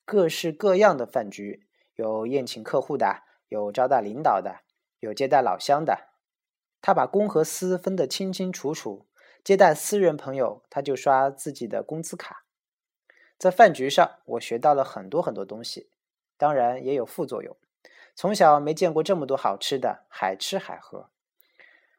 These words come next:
二零零四年年底，我体重就达到了一百五十斤，小肚子也起来了。同学见了我都很惊讶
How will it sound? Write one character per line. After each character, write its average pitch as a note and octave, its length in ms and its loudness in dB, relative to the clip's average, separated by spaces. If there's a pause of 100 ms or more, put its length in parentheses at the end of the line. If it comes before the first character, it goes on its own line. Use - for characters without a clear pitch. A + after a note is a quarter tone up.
(160)
二 F3 240 8
零 D#3+ 200 2
零 D#3 160 -2
四 E3 160 -4
年 C#3+ 240 0
年 C3+ 200 -2
底， - 260 -12 (120)
我 D3 160 0
体 A#2+ 160 -8
重 D3+ 240 0
就 C#3+ 140 0
达 A#2+ 180 4
到 C3+ 160 4
了 A#2 220 2
一 D3+ 120 -6
百 B2+ 200 2
五 G#2+ 140 -4
十 - 140 -14
斤， B2+ 300 -12 (100)
小 A2 300 -2
肚 A3+ 180 -4
子 D3 140 -4
也 B2+ 140 2
起 - 160 -6
来 - 160 -8
了。 - 180 -18 (340)
同 D3 140 -2
学 C#3+ 200 0
见 D3 180 0
了 C3+ 80 0
我 A2+ 180 0
都 D#3+ 120 0
很 G#2 160 -6
惊 D3+ 200 -8
讶 D3+ 220 0